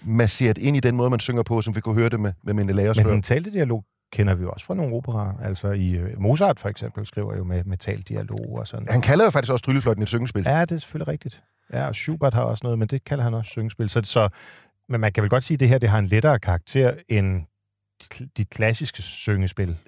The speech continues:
Speaker 2: eller
Speaker 1: Ja,
Speaker 2: hvad man
Speaker 1: det,
Speaker 2: gør
Speaker 1: det, altså, operette er stort set altid komedie.
Speaker 2: Ja.
Speaker 1: Og tryllefløjten, det kan godt være, man siger altid, i Papageno er så sjov at tage børnene med ind. Jeg synes,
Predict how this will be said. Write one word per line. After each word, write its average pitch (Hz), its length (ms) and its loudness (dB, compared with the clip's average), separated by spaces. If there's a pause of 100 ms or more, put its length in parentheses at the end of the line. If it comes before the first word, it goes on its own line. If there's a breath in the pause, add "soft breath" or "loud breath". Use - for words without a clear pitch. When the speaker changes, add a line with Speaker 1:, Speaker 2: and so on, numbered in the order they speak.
(140)
Speaker 2:
eller 107 120 2
Speaker 1:
Ja, 101 60 4
Speaker 2:
hvad 98 80 2
man 110 80 0
Speaker 1:
det, - 140 4
Speaker 2:
gør 95 80 2
Speaker 1:
det, - 120 4
altså, 143 200 6 (120)
operette 165 400 4
er 208 40 6
stort 175 260 2
set 151 120 4
altid 123 200 2
komedie. 104 360 0 (300)
Speaker 2:
Ja. 107 140 2 (160)
Speaker 1:
Og 131 100 2
tryllefløjten, 127 560 2
det 104 80 -2
kan - 80 2
godt 107 240 0
være, 107 240 4
man 104 120 2
siger 113 200 2
altid, 104 240 4
i 98 40 -4
Papageno 104 440 0
er 101 60 4
så 95 120 -2
sjov 98 380 2 (260 loud breath)
at - 60 -12
tage 95 120 2
børnene 101 300 2
med 98 160 4
ind. 95 100 4 (340 loud breath)
Jeg 110 100 4
synes, - 240 -2